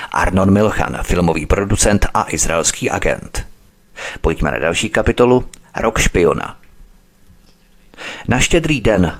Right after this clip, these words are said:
roku devatenáct set osmdesát čtyři se Richard Kelly Smythe probíral každodenní hromadou pošty společnosti Milko. Hluboko uprostřed stohu byl zahrabaný dopis z kanceláře federálního státního zástupce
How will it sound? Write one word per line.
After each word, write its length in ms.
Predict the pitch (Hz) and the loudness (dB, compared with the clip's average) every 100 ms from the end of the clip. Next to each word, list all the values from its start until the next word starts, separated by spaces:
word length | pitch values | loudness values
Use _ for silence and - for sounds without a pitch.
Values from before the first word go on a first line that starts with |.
| - | -4
roku 240 | 92 - | -2 0
devatenáct 540 | 92 87 87 90 85 - | 0 0 0 0 2 0
set 120 | 90 | -2
osmdesát 680 | - - 90 82 90 85 - | 0 0 2 2 2 0 0
čtyři 380 | - - - - - - - | 0 0 -2 -4 -12 -14 -10
se 220 | - - - | -2 2 2
Richard 320 | 139 - 165 | 2 0 0
Kelly 220 | 170 151 | 0 2
Smythe 500 | - 127 123 135 - - - | 2 4 4 4 2 -2 0
probíral 540 | 107 104 113 117 120 | 0 2 2 4 2
každodenní 640 | 117 107 - 110 107 107 101 | 2 0 2 4 6 4 4
hromadou 480 | 87 101 95 87 | 2 4 4 4
pošty 420 | 80 95 87 - 101 | 4 2 2 2 0
společnosti 760 | - 95 92 - 98 92 101 | 2 2 2 2 0 0 2
Milko. 440 | 87 73 - - - - - _ _ - - - | 2 2 -2 -10 -10 -20 -20 _ _ -16 -16 -6
Hluboko 560 | - 95 90 107 104 | 2 2 2 0 0
uprostřed 680 | 107 98 - 95 90 - 82 | 0 0 0 0 0 0 0
stohu 380 | - - 92 98 - - - | 2 2 4 4 0 -8 0
byl 160 | 98 | 2
zahrabaný 520 | 92 120 151 151 156 127 | 4 2 2 4 4 4
dopis 380 | 127 - 131 - - | 4 4 2 0 -2
z 120 | - | -2
kanceláře 680 | 110 113 123 117 113 117 113 | 2 2 4 4 4 2 2
federálního 680 | 110 101 101 101 101 98 | 2 0 2 2 2 2
státního 560 | 98 - 90 92 101 92 | 0 0 0 2 2 2
zástupce 720 | 92 85 - - 95 - 90 | 0 0 0 0 0 0 0